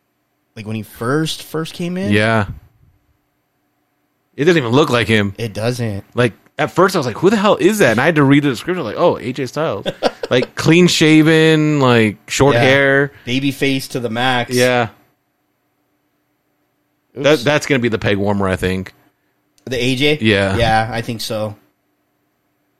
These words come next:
Speaker 2: Okay, so you got a
Speaker 1: Samu.
Speaker 2: Samu. That's cool.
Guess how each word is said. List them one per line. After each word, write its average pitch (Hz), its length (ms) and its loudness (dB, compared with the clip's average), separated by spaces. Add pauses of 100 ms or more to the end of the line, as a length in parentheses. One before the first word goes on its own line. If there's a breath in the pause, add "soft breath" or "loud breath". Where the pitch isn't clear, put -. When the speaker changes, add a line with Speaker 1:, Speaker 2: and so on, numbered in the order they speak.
(640)
Speaker 2:
Okay, 127 320 0
so 123 100 -6
you 110 120 -4
got 117 180 2
a 101 400 -2
Speaker 1:
Samu. 160 580 0
Speaker 2:
Samu. 139 600 0
That's 151 280 0
cool. 101 400 2